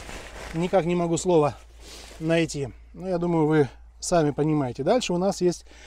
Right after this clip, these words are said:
вот такая книжечка, "Цайтунг", грубо говоря, на котором написано, что и как. Дело в том, что раньше у меня была она, кроме того, что она была, ах, однослойная,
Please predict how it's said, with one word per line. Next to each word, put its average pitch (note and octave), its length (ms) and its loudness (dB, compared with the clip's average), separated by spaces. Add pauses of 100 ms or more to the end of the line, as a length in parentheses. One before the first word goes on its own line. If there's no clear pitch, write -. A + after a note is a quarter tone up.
(280)
вот F#3 240 2
такая F3+ 320 0
книжечка, C#3 720 -4
"Цайтунг", C#3+ 520 -4 (1120)
грубо D3+ 360 2
говоря, F#3+ 340 2
на F#3+ 140 -2
котором F3 560 0 (120)
написано, D3+ 640 -4
что F#3+ 300 2
и F3+ 60 4
как. D3 440 -2 (440)
Дело F#3+ 200 0
в G#3 40 -12
том, C4+ 140 -2
что F#3+ 160 -2
раньше G3 260 -2
у - 20 0
меня F3 240 0
была E3 260 4
она, D#3 200 2
кроме E3 280 0
того, E3 200 0
что D#3+ 160 -4
она E3 180 0
была, D#3 360 2 (1000)
ах, D3+ 200 -6 (3250)
однослойная, E3 840 0